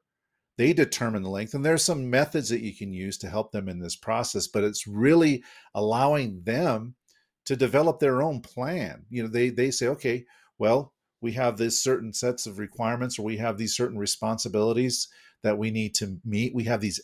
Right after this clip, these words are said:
outcomes that we need to achieve, and to generate those outcomes, this is what we are going to do.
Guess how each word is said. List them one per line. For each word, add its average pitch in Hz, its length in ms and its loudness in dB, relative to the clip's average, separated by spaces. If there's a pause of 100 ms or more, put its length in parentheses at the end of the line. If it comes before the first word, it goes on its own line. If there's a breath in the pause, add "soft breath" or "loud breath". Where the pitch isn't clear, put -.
(100)
outcomes 101 720 0
that 101 160 -2
we 101 120 -2
need 101 280 -4
to 95 440 0 (440 loud breath)
achieve, 107 520 2
and 107 120 0
to 92 80 -12
generate 120 400 4
those 107 300 -2
outcomes, 110 460 0
this 120 200 0
is - 120 -2
what 107 200 0
we 127 260 8
are 104 140 4
going 104 260 -2
to 87 160 -12
do. 120 320 2